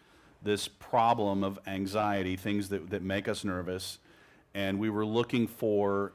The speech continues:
names of God that spoke to our, um, the ways in which God wants us to relate to him, so that when we are anxious, we have his presence, his strength, his word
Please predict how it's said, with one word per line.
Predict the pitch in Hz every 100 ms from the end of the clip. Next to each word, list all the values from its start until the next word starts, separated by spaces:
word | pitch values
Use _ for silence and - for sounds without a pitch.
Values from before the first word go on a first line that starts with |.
| -
names | 101 104 117 120
of | 120 98
God | 98 92 92 90
that | 95
spoke | - - - - 101 104 - - -
to | 104 98 92 92 92 92 - - - - _ -
our, | 95 98 98 95 92 90 95 - _ _ _ _ _ _ -
um, | 92 90 92 - - - _ _ _ 90
the | 101
ways | 98 107 110 113
in | 113
which | 101 -
God | 104 101 95
wants | 98 101 -
us | 98 -
to | 107
relate | 95 95 95 117 -
to | 113
him, | 82 92 85 85 87 - -
so | - 104
that | 101 90
when | 107 107 107
we |
are | 104 98
anxious, | 92 110 113 101 95 - - - _ _ _ -
we | 101
have | 92 101 92
his | 90 107 104 98 - - -
presence, | - 107 101 104 -
his | 98
strength, | - - 92 90 87 -
his | 90 85
word | 87 92 90 90